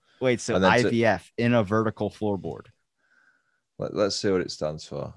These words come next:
Speaker 1: <laughs>
Speaker 2: Appar-,
Speaker 1: I V F.
Speaker 2: appar-, apparently, apparently it's awful
Speaker 1: I'm gonna
Speaker 2: to go through.
Speaker 1: call it irresponsible viscal fertility. Fertility.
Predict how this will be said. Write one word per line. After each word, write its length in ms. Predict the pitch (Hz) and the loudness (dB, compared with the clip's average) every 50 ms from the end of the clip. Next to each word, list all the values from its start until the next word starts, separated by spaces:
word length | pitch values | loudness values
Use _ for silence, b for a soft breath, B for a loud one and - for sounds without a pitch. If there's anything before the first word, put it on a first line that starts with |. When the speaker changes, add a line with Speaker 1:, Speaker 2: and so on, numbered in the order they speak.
| - _ _ | -20 _ _
Speaker 1:
<laughs> 180 | _ _ - | _ _ -2
Speaker 2:
Appar-, 200 | 143 127 147 135 - - - | 0 2 2 0 -2 -2 0
Speaker 1:
I 280 | 117 131 127 120 104 - | 2 6 6 6 6 4
V 60 | - - | 2 0
F. 60 | - - | 2 4
Speaker 2:
appar-, 180 | 135 123 98 - | 6 6 6 4
apparently, 440 | 110 101 151 151 147 127 113 110 95 | 4 6 6 8 8 8 8 6 6
apparently 360 | 90 - - 113 110 90 90 82 | 4 4 6 6 6 6 4 0
it's 100 | - - | -2 0
awful 520 | - 85 90 87 85 - 87 80 78 _ _ _ _ _ _ - | 2 4 4 4 2 0 -8 -12 -12 _ _ _ _ _ _ -8
Speaker 1:
I'm 80 | 101 110 | -8 -4
gonna 220 | 110 131 127 117 | -2 0 0 -2
Speaker 2:
to 140 | 107 - - | -2 -4 -4
go 200 | 82 87 82 82 | -2 0 0 0
through. 280 | 80 - 73 71 69 71 - | -2 -4 -12 -14 -14 -14 -12
Speaker 1:
call 320 | - - 120 117 113 110 107 | -8 -4 -2 -2 -2 -2 -4
it 100 | 98 - _ - | -6 -8 _ -6
irresponsible 1160 | 110 117 117 120 113 - - - 113 110 110 113 110 - - 113 98 110 107 107 104 104 - _ _ _ _ _ _ _ - | -4 -2 -2 -2 -4 -6 -6 -4 -4 -2 -2 -4 -6 -6 -10 -8 -6 -6 -6 -4 -6 -6 -10 _ _ _ _ _ _ _ -20
viscal 680 | - 95 104 113 - - - - 110 107 104 101 107 110 _ - | -10 -4 -4 -4 -4 -4 -6 -4 -4 -4 -2 -4 -6 -10 _ -12
fertility. 720 | 98 101 98 - - - 92 87 80 - - - - - _ _ | -8 -8 -6 -6 -6 -8 -8 -8 -8 -10 -12 -18 -20 -20 _ _
Fertility. 680 | _ - - 90 - - 92 - - - - - - | _ -12 -10 -10 -10 -10 -12 -12 -12 -16 -18 -20 -20